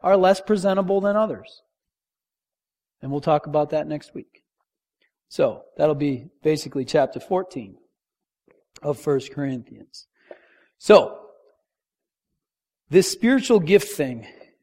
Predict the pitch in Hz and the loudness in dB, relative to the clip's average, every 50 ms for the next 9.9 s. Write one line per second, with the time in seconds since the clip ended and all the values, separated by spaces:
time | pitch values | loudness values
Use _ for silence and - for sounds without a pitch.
0 | _ _ - 139 170 190 185 180 165 - - - - 180 170 - - 208 220 254 | _ _ -2 2 4 6 6 4 4 0 -6 -4 -2 -2 -2 0 6 6 8 8
1 | 247 254 - 226 202 151 180 165 156 156 160 170 180 190 190 180 170 160 156 139 | 6 8 6 6 6 8 4 2 4 2 4 4 4 4 4 2 2 0 0 -4
2 | 127 127 127 151 165 156 - - 151 - _ _ _ _ _ _ _ _ _ _ | -6 -6 -4 -4 -4 -4 -4 -10 -14 -16 _ _ _ _ _ _ _ _ _ _
3 | - _ - 370 165 160 160 175 175 190 196 185 175 165 156 147 151 151 147 147 | -20 _ -14 -12 -8 -4 -2 0 2 2 2 2 2 2 0 0 0 0 0 0
4 | 143 - - - - _ _ - 180 180 226 269 285 320 320 262 - - 233 220 | 0 -2 -6 -14 -20 _ _ 2 2 8 10 10 10 10 6 2 4 6 6 6
5 | 220 202 214 208 208 208 202 202 - - 170 185 196 196 185 180 165 - - 208 | 8 8 8 8 8 8 6 2 -4 0 4 6 8 8 8 6 6 4 0 0
6 | 220 - - 226 180 170 180 160 123 - - 202 240 277 294 254 - - - - | 2 4 4 4 6 4 2 0 -2 -2 2 2 4 4 4 2 2 -4 -8 -12
7 | - - - _ _ _ _ - - - - 123 170 185 208 226 240 - 151 131 | -16 -18 -20 _ _ _ _ -18 -16 -16 -8 2 4 4 4 4 2 -2 -6 -6
8 | 113 143 175 214 - - - 165 151 127 - - - - - 156 175 190 190 190 | 0 4 4 4 4 0 -4 -6 -6 -6 -6 -10 -12 -8 -6 -4 -2 -2 -2 -2
9 | 180 - 175 143 123 143 135 139 156 170 165 143 135 139 160 - - - | -2 -4 -6 -6 -2 0 2 2 2 2 0 -2 -2 -2 -2 -4 -6 -12